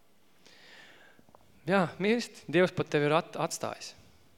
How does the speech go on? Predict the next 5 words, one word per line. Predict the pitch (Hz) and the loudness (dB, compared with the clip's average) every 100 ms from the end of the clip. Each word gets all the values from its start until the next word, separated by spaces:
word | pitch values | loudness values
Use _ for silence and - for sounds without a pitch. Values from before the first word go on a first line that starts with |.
| - - | -20 -14
Šausmīga | - 160 151 - 110 135 | 0 2 2 -4 -6 -4
lieta. | 135 - - - - _ _ _ - - - - - _ _ - | -4 -6 -18 -20 -20 _ _ _ -20 -20 -20 -20 -20 _ _ 0
Uzmanies | 175 147 135 110 104 | 2 2 -2 -8 -10
to | 113 | -8
darīt. | 117 107 101 | -4 -4 -6